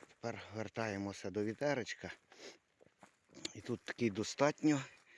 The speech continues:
цікавий варіант. Ну, аномальний. Ну, хто таке бачив, щоб білі гриби лізли на дерева? Ну, це вже геть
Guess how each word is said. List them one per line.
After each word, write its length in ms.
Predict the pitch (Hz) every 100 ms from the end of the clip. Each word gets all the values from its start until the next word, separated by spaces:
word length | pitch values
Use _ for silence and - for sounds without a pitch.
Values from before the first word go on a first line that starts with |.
| - - _
цікавий 540 | - 107 - 117 110 110
варіант. 720 | 104 104 95 85 87 - - - - - - - - -
Ну, 140 | 120
аномальний. 840 | - 139 147 156 160 147 98 90 - -
Ну, 140 | 101
хто 220 | 117 - 139
таке 320 | - - 107
бачив, 500 | 90 110 127 151 147 _ _ _ - - _ _ _ _
щоб 280 | - - 95
білі 360 | 87 - 117 101
гриби 440 | 92 92 92 127
лізли 380 | 107 101 98 98
на 140 | 85
дерева? 480 | 90 92 80 76 76
Ну, 140 | 98
це 180 | 110 117
вже 200 | 107 107
геть 400 | 110 135 - -